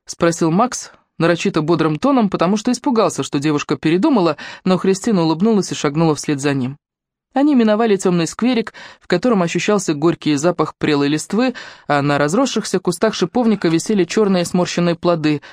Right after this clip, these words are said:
смотревшиеся таинственно и красиво. Это был очень удобный сквер,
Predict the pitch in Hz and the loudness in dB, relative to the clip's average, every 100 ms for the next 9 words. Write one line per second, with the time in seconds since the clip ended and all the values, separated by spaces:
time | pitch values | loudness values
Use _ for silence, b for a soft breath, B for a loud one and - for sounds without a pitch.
0 | B - 156 143 175 - 151 - 139 151 | B -4 -2 0 0 0 -2 -2 0 0
1 | 156 - 147 143 131 147 - 120 135 - | 0 -2 -2 -2 -2 -4 -4 -8 -8 -12
2 | _ _ - - 247 233 254 - 254 269 | _ _ -4 0 2 2 0 0 0 0
3 | 214 165 - 254 269 | 0 -2 -2 -2 -2